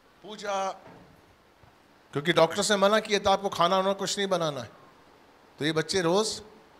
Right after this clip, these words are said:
कभी कोई, कभी कोई खाना भिजवाते थे। ये प्रभु की कृपा है।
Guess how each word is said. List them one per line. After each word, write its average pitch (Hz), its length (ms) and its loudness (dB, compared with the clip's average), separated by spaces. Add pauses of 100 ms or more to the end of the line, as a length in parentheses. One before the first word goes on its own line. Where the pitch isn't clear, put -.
(500)
कभी 139 160 2
कोई, 170 240 2
कभी 165 240 2
कोई 175 360 -2 (560)
खाना 143 240 4
भिजवाते 120 440 -2
थे। - 180 -14 (2500)
ये 254 60 -10
प्रभु 277 280 2
की 320 120 -2
कृपा 214 340 -6
है। 135 200 -12